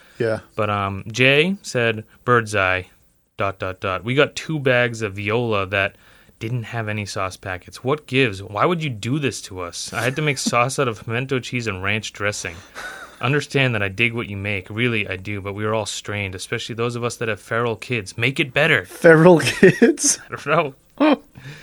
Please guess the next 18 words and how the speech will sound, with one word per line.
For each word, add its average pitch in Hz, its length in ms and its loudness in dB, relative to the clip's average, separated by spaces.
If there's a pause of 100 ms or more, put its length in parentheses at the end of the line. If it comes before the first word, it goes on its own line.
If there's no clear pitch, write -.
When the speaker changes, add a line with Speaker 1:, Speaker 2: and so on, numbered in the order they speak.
(280)
Speaker 2:
But 117 120 2
he 120 80 4
had 147 160 4
to 151 100 2
bust 127 380 0
out 131 160 2
the 113 80 2
ranch 113 300 -2
dressing 117 360 0
and 107 100 -2
cheese 107 500 -2
to, - 180 -2
Speaker 1:
Pimento 143 340 0
Speaker 2:
to 117 180 -4
make 104 260 0
Speaker 1:
cheese. 98 160 -2
Speaker 2:
a, 98 100 -2
uh, 95 300 -4